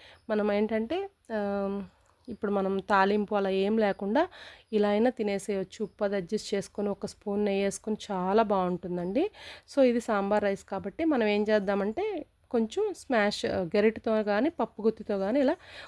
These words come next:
ఓ, కొంచెం మెత్తగా అనుకుంటే మనకి నలిగిపోతుంది. తర్వాత కొంచెం మనం చింతపండు నానబెట్టుకున్నాం కదా,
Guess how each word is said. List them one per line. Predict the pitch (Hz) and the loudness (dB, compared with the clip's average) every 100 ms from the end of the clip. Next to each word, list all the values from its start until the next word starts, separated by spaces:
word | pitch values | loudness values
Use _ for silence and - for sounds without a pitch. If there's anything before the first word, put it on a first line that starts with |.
| - | -4
ఓ, | 214 196 208 208 _ - | 0 0 0 -10 _ -6
కొంచెం | 220 190 220 196 190 190 | -4 -4 -2 -2 -2 -2
మెత్తగా | 196 - 196 214 | -4 -2 2 4
అనుకుంటే | 196 185 202 214 415 - - - - | 2 -2 -4 -2 -4 -6 -20 -20 -8
మనకి | 202 180 202 196 | -6 -2 0 2
నలిగిపోతుంది. | 196 196 190 - 190 185 202 330 415 _ _ _ _ _ - | 4 4 2 0 -4 -4 -4 -4 -6 _ _ _ _ _ -2
తర్వాత | 220 202 208 359 415 _ _ _ _ | 0 2 0 0 -8 _ _ _ _
కొంచెం | 247 233 - 427 _ - - - | -4 -4 -4 -8 _ -20 -18 -4
మనం | 226 214 | 0 2
చింతపండు | 208 226 214 247 240 | 0 -2 -2 0 0
నానబెట్టుకున్నాం | 208 202 208 - - 202 190 | 0 -2 -4 -6 -6 -4 -4
కదా, | 208 277 | -2 -4